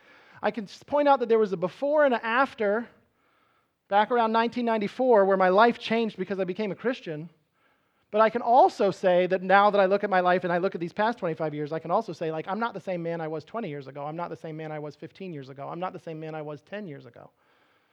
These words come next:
Because God has continued to change me. Now, I tell you both of those things, and by the way, those things, the theological terms for them, like, theologians, the big directional change is usually, theologians usually call that regeneration. And, um,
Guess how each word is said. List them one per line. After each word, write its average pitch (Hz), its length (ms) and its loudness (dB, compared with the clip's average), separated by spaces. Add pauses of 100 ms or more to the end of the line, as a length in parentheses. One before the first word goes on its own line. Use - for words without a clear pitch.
(260)
Because 160 260 -8
God 175 160 2
has 170 140 -4
continued 160 520 -8
to 135 80 -14
change 117 320 -16
me. - 80 -20 (1120)
Now, 175 100 2
I 180 80 4
tell 247 240 2
you 254 140 0
both 226 200 2
of 254 60 -6
those 247 180 2
things, 196 200 -2
and 202 80 -4
by 208 120 8
the 208 60 2
way, 190 120 4
those 214 180 2
things, 208 280 -4
the 185 100 -4
theological 208 580 4
terms 208 300 -4
for 214 100 -4
them, 202 180 0
like, 170 140 -6
theologians, 196 560 0 (220)
the 170 60 -8
big 214 380 -2
directional 214 480 2
change 220 380 -4
is 175 140 -8
usually, 196 320 -10
theologians 196 420 -4
usually 196 220 -8
call 190 160 -2
that 180 160 -2
regeneration. 170 840 -6 (800)
And, 180 580 0 (280)
um, 165 440 -2